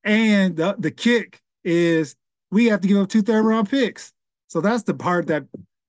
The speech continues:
really ticked me off from a fan standpoint, is like, y'all botched this whole thing. We're gonna give up two third round picks for Raheem, where we had other people we could have actually brought in and not given up our draft capital 'cause we do need it.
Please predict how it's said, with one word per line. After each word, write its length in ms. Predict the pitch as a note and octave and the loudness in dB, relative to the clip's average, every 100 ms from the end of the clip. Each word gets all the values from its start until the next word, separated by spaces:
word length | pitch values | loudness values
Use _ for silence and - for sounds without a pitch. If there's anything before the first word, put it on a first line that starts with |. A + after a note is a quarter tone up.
| _ _ | _ _
really 280 | C#3 A3+ G3+ | 0 2 0
ticked 240 | - F3+ D#3 | 0 -4 -2
me 160 | C#3 | -2
off 340 | E3+ F3+ D#3 - - | 0 0 -2 -8 -10
from 160 | D#3 C3+ | -6 -6
a 60 | |
fan 400 | A2+ E3 G3 F#3 | -4 0 2 0
standpoint, 580 | - D3+ C#3+ B2+ D3 D3 | 0 -2 -2 -2 -2 -2
is 120 | C#3 | -4
like, 220 | D3 C#3 - _ _ _ - | -6 -6 -10 _ _ _ -4
y'all 240 | G#3 C#4 | -2 0
botched 320 | D#3+ E3+ D3+ | 0 -2 -2
this 140 | A3 G3+ | -2 -2
whole 200 | D3 C3 | -2 -4
thing. 400 | D3 C#3+ A#2+ A2 _ _ _ _ _ _ _ _ _ _ _ _ | -4 -4 -6 -14 _ _ _ _ _ _ _ _ _ _ _ _
We're 180 | C#3 G#3 | 0 2
gonna 140 | G#3+ | 2
give 120 | F#3+ E3+ | 2 0
up 100 | - | 0
two 140 | G3 | 0
third 220 | G3 F#3+ | 2 0
round 220 | F#3 F3 | 0 -2
picks 200 | G3 F3+ | -2 -4
for 100 | D#3+ | -4
Raheem, 460 | D3 D#3+ D#3 F#3 F#3 | -2 0 0 0 2
where 100 | D#3+ | 0
we 140 | D#3+ E3 | 0 0
had 280 | D#3+ C#3 - _ _ _ D3 | -2 -4 -12 _ _ _ -2
other 200 | E3 D3+ | -2 0
people 480 | F3 E3 D#3+ E3 - | -2 0 -2 -2 -8
we 200 | D3+ D3+ | -8 -4
could 140 | F3+ | -2
have 100 | D#3 D3+ | -2 -2
actually 300 | D3+ - C#3+ | -4 -6 -6
brought 340 | B2 C3 D3 | -4 -4 -2
in 400 | D3+ E3 E3 D#3 - _ _ | 0 0 -2 -6 -12 _ _
and 140 | B2+ B2+ | -10 -6
not 220 | C3 D3+ | -4 -2
given 260 | D#3+ D#3+ E3+ | -4 -2 -4
up 100 | F3+ | -4
our 100 | E3+ | -4
draft 320 | F3 F#3 F#3 | -2 -4 -2
capital 340 | F#3+ F#3 F#3 | -4 -2 -6
'cause 160 | - A#2+ | -6 -8
we 120 | C3+ | -6
do 180 | C3+ D3+ | -6 -6
need 200 | E3 F3+ | -4 -4
it. 160 | F#3 | -4